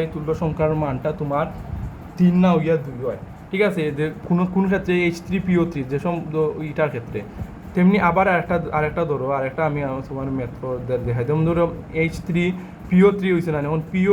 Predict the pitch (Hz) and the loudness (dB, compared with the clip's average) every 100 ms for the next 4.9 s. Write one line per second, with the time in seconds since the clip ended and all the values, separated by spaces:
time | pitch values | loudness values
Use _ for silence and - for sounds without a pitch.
0 | 196 202 214 196 160 156 127 120 123 117 | 4 2 -2 0 -2 -4 -6 -6 -6 -6
1 | 117 135 120 117 - - - - - - | -8 -6 -6 -6 -10 -16 -16 -16 -14 -14
2 | - - - - - - - - - - | -12 -12 -14 -14 -14 -14 -14 -14 -12 -6
3 | 185 180 160 143 120 113 95 - - - | 0 4 4 2 -2 -4 -8 -14 -16 -16
4 | - - - - - 151 143 143 | -16 -16 -16 -16 -12 -4 2 4